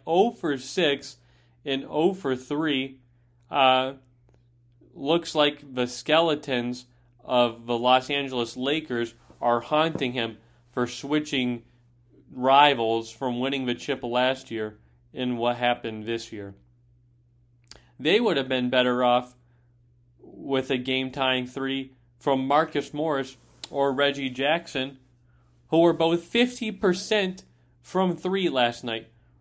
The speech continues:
Marcus Morris, four for eight, had a couple big-time buckets. Reggie Jackson,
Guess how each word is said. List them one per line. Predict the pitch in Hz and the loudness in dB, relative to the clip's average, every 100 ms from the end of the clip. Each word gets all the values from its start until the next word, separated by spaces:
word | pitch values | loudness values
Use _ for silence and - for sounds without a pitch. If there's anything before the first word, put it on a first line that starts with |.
| - | -6
Marcus | 139 147 151 131 | 0 0 0 -4
Morris, | 143 143 170 170 | -4 -2 -2 -2
four | 151 143 | -2 -2
for | 139 139 | -2 -4
eight, | 156 | -4
had | 160 143 | -2 -2
a | 127 | -2
couple | 143 143 135 | 0 0 -2
big-time | 113 139 135 147 135 | -2 -4 -2 -4 -2
buckets. | 127 139 143 175 - _ _ _ _ _ - | 0 0 0 -8 -8 _ _ _ _ _ -2
Reggie | 139 139 139 | 0 0 0
Jackson, | 123 131 143 147 - 180 180 | -2 2 2 2 -4 -6 -6